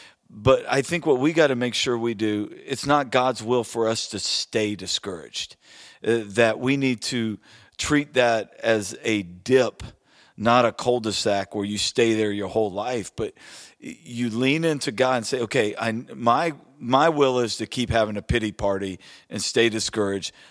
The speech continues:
but God's will is to pull out of this." And so what is God telling me to do? What does his word say to be true to pull myself, uh, out of this discouragement, that intersection with God? And I, I, I s-,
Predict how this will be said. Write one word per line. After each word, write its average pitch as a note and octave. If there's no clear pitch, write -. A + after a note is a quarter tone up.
but -
God's C#3+
will A#2+
is G#2+
to G#2+
pull G#2+
out A#2+
of G2
this." -
And A#2+
so B2
what B2
is D#3
God B2
telling C3
me A2+
to -
do? G#2+
What A2+
does D3+
his C#3
word A#2+
say G#2
to A#2
be G#2+
true B2
to G2+
pull B2
myself, G#2
uh, F#2+
out A2+
of G2+
this G#2
discouragement, F2+
that G#2+
intersection C3+
with G#2
God? G2
And F#2+
I, B2
I, B2+
I C3
s-, -